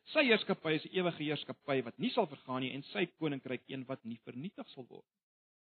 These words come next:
Maar nou, dis nou baie belangrik om die konteks van Daniël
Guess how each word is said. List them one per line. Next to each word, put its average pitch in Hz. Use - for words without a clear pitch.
Maar 180
nou, 196
dis 220
nou 349
baie 320
belangrik 190
om 220
die 262
konteks 320
van 233
Daniël 226